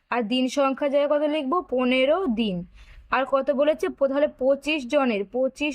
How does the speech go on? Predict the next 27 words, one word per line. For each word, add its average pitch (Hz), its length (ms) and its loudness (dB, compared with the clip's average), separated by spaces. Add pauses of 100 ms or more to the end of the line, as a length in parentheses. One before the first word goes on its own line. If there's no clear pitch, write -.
জনের 302 380 -2 (140)
কত 240 300 -2 (580)
দিন 254 320 0
লাগবে, 247 400 0
এটা 240 160 0
আমাকে 233 280 -4
বার 214 240 0
করতে 220 300 -6
হবে। 190 240 -4 (840)
তাহলে 285 180 2
দেখো, 277 220 2
একটা 262 460 0
কাজ 285 300 0 (120)
যদি 269 380 2
তিরিশ 269 420 -2
জন 311 160 0
লোকের 320 340 0
করতে 311 360 -2
পনেরো 254 360 2
দিন 247 160 2
লাগে, 196 340 -2 (300)
তাহলে 285 180 0
লোক 262 180 4
সংখ্যা 294 360 2
যদি 311 120 0
আমি 330 160 0
কমাই, 226 520 0